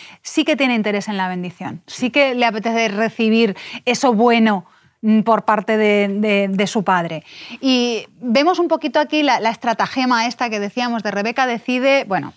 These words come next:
mm, vamos a conseguir esa bendición para ti, eh, y vamos a hacerlo de esta manera", y lo convence, y bueno, sabéis que lo disfrazan y todo, ella hace la comida, lo disfrazan, al otro lo envían a cazar, y, eh, bueno,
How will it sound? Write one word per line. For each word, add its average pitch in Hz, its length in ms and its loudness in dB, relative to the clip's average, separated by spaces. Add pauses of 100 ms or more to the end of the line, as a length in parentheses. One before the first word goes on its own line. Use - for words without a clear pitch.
(100)
mm, 196 300 0
vamos 226 340 2
a 208 140 2
conseguir 214 720 -2
esa 208 280 -2
bendición 190 600 -2 (160)
para 185 240 -2
ti, 339 160 0 (640)
eh, 220 640 4
y 240 80 2
vamos 233 240 2
a 208 60 0
hacerlo 208 260 -2
de 202 60 -2
esta 220 180 -2
manera", 302 540 2
y - 20 2
lo 220 140 -2
convence, 247 800 0
y 214 140 0
bueno, 196 240 -4
sabéis 190 220 -6
que - 80 -6
lo 202 140 -2
disfrazan 185 800 -2
y 180 100 -6
todo, 208 360 0
ella 202 280 0
hace 196 180 -2
la 185 140 -2
comida, 247 420 2
lo 214 120 0
disfrazan, 240 520 0
al 196 80 -4
otro 208 220 0 (380)
lo 214 160 2
envían 202 340 2
a 202 80 0
cazar, 247 400 2 (380)
y, 285 480 4
eh, 196 560 2
bueno, 220 260 0